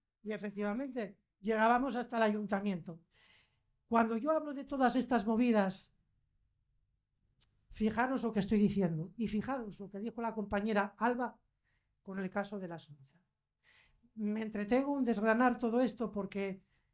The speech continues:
es como si hubiera habido un recorte tan grande a nivel de derechos,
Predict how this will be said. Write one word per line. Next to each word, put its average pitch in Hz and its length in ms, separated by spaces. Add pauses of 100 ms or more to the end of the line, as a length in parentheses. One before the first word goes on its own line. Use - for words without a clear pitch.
(200)
es 240 220
como 202 240
si 202 140
hubiera 220 180
habido 226 480
un 220 160
recorte 220 760 (380)
tan 254 220
grande 190 640 (160)
a - 100
nivel 185 280
de 185 100
derechos, 196 680